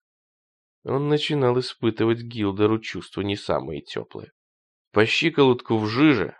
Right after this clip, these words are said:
не имея твердой опоры под ногами, Ролла склонился над глыбой. На поверхности имелись отметины двух типов.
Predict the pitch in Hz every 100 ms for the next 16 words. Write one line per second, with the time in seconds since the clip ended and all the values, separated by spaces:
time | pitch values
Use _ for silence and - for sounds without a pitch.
0 | _ - 117 135 143 165 147 - 123 147
1 | 131 113 110 - 127 107 98 92 95 95
2 | 127 156 110 - _ _ _ _ _ -
3 | 107 127 160 165 - 143 117 110 - 117
4 | 120 117 110 101 - - _ _ _ _
5 | _ _ _ _ _ _ _ - - 110
6 | 127 170 214 196 180 170 160 156 180 175
7 | 156 147 139 135 143 139 123 123 - -
8 | - - -